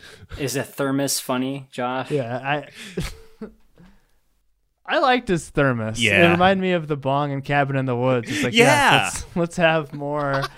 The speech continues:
Speaker 2: <laughs> uh, portable beverage containers that are, uh, Batman-like accessories. You didn't like it, Corey?
Speaker 3: Corey, it's like the bat, the, the grappling hook in Jay and Silent Bob, man.
Speaker 1: Where does he get these wonderful toys?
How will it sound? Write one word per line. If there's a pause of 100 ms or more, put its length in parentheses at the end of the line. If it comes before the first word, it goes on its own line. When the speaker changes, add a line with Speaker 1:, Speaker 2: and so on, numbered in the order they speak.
Speaker 2:
<laughs>
uh, (460)
portable
beverage
containers
that
are,
uh, (640)
Batman-like
accessories.
You
didn't
like
it,
Corey? (180)
Speaker 3:
Corey,
it's
like
the
bat,
the,
the (540)
grappling
hook
in
Jay
and
Silent
Bob,
man. (960)
Speaker 1:
Where
does
he
get
these
wonderful
toys?